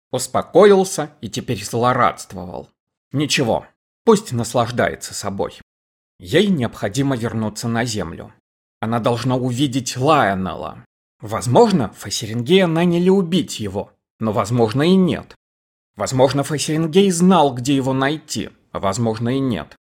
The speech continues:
Вибард знал Фасерингея. Вероятно, он служил Эрлу посредником. А может, Вибард сам вел какую-то сложную игру?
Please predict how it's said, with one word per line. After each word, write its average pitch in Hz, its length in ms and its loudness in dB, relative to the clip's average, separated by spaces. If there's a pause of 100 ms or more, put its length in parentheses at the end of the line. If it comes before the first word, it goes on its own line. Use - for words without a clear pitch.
(400)
Вибард 107 640 -2
знал 139 420 2
Фасерингея. 160 960 -2 (520)
Вероятно, 139 760 0
он 135 140 -2
служил 123 500 0
Эрлу 131 320 2
посредником. 98 960 -6 (640)
А 127 80 0
может, 117 540 0
Вибард 113 380 -4
сам 131 440 0
вел 143 240 0
какую-то 139 500 -2
сложную 120 640 -2
игру? 120 440 -4